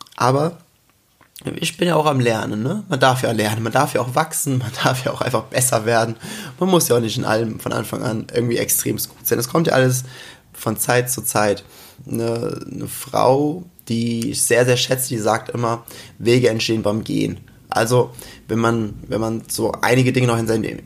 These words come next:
in seinem Leben implementieren darf, ist das natürlich vollkommen okay.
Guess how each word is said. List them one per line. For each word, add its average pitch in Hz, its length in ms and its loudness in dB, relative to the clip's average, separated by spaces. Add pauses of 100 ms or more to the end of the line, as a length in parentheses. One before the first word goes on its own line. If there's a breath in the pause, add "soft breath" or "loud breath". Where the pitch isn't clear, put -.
(280)
in 123 120 -4
seinem 107 240 2
Leben 117 220 4
implementieren 110 960 0
darf, 117 480 2
ist 104 140 -2
das 107 140 0
natürlich 120 380 -2
vollkommen 123 580 0
okay. 113 360 0